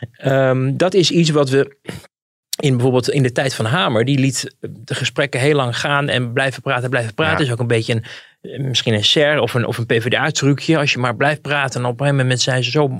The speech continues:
Speaker 1: murf en dan. En Remkes heeft een andere stijl. Die, die is heel snel van de knopen doorhakken.
Speaker 2: Ja.
Speaker 1: Natuurlijk ook geholpen vanwege de,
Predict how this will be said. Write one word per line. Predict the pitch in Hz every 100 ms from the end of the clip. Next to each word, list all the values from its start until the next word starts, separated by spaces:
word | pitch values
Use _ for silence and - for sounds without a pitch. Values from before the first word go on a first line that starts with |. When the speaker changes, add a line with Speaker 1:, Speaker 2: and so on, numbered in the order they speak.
| -
Speaker 1:
murf | 117 127 143 120 -
en | 123
dan. | 123 117 - - _ _ _ _ _ -
En | 165 -
Remkes | - 160 220 -
heeft | 160 139
een |
andere | 151 226 170
stijl. | 135 - 107 107
Die, | 165 185
die | 165 214
is | 156 -
heel | 175 170
snel | - 127
van | 113
de | 113
knopen | - 196 196 135 113
doorhakken. | 110 107 104 113
Speaker 2:
Ja. | - - _
Speaker 1:
Natuurlijk | 113 117 107
ook | 110 -
geholpen | 101 113 117
vanwege | 104 107 104 107 104
de, | 104 104